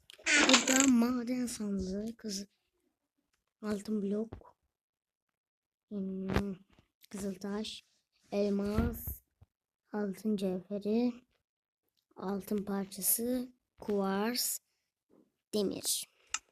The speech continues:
Sandık odamız bitti.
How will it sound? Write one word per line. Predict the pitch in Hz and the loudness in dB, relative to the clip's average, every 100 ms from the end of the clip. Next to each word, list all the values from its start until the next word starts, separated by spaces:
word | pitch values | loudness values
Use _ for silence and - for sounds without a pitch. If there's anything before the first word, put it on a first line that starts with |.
| _ - - _ - 302 302 - - _ - - - | _ -20 -20 _ -6 -4 0 0 0 _ -20 -20 -16
Sandık | - 208 208 202 202 - - - 220 | -6 -2 0 0 -4 -10 -20 -16 -10
odamız | 196 185 202 208 214 202 202 208 | -4 0 0 0 -2 -6 -10 -10
bitti. | 196 - 208 | -12 -12 -12